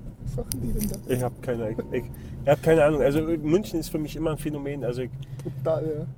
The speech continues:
Speaker 2: ich bin ja in Potsdam, hab ich ja meinen Führerschein gemacht. Also da mehr oder weniger, bin viel in Potsdam gefahren, auch in Berlin. Und also normalerweise cast mich so Stadtverkehr nicht an.
Speaker 1: Ja.
Speaker 2: Aber München ist wirklich ein Phänomen. Also ich hab das letztens, als ich, als ich zum, letztes Mal zum Tätowieren gefahren bin, ey, meine Fresse, weißt du?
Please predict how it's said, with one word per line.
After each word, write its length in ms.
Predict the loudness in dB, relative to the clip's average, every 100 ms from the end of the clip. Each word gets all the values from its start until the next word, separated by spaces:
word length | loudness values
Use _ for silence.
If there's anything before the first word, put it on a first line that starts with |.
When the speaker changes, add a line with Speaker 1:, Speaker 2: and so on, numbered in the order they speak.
| -10 -6
Speaker 2:
ich 100 | 2
bin 140 | 6
ja 60 | 6
in 80 |
Potsdam, 580 | 6 0 2 2 2 0
hab 80 | 0
ich 80 | 0
ja 60 |
meinen 160 | 0 -2
Führerschein 400 | -2 -2 -2 -2
gemacht. 340 | -2 -6 -8 -4
Also 180 | 0 6
da 100 | 6
mehr 160 | 8 8
oder 80 | 8
weniger, 420 | 4 4 4 4
bin 240 | 2 -4 -2
viel 200 | 0 2
in 80 | 2
Potsdam 340 | 0 2 2
gefahren, 380 | 2 2 2 2
auch 100 | 0
in 100 | 0
Berlin. 420 | 2 2 4 4 4
Und 240 | 2 0 0
also 200 | 0 4
normalerweise 920 | 4 6 6 6 4 2 2 2 2
cast 380 | 0 0 0 0
mich 120 | -2
so 120 | -2 -2
Stadtverkehr 600 | 0 0 -2 2 2 2
nicht 180 | 2
an. 180 | 0 -2 -4 -4
Speaker 1:
Ja. 160 | -2 -2 -4 -8 -10 -10 -10 -10 -12 -14 -14 0
Speaker 2:
Aber 240 | 6 8 8
München 400 | 8 4 2 0
ist 120 | 0
wirklich 280 | -2 -2 -4
ein 60 | -4
Phänomen. 460 | -2 -2 -4 -4 2
Also 120 | 8 8
ich 40 |
hab 100 | 8
das 140 | 4 4
letztens, 320 | 4 4 4
als 180 | 4 2
ich, 120 | 2
als 160 | 4 4
ich 80 | 2
zum, 340 | -2 -2 -2
letztes 300 | 0 2 4
Mal 120 | 2
zum 140 | 4 4
Tätowieren 380 | 4 6 6 4
gefahren 340 | 4 4 2
bin, 220 | 0 -2
ey, 280 | 6 8 8
meine 400 | 8 6 6 0
Fresse, 380 | 0 2 2 2
weißt 220 | 0
du? 20 | 0